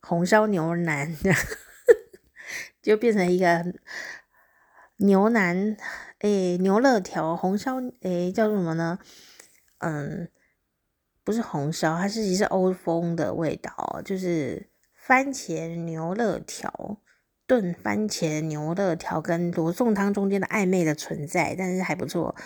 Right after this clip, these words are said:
然后我就想说，可以把它，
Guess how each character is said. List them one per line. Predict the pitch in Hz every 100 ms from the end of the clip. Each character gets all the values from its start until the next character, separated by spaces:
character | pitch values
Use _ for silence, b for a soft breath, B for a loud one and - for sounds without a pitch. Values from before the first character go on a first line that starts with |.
| B B
然 | - 170
后 |
我 | 185
就 | 170
想 | 175 -
说， | 147 180 170 - B B -
可 | 185
以 | 185
把 | -
它， | 190 190 196 196 196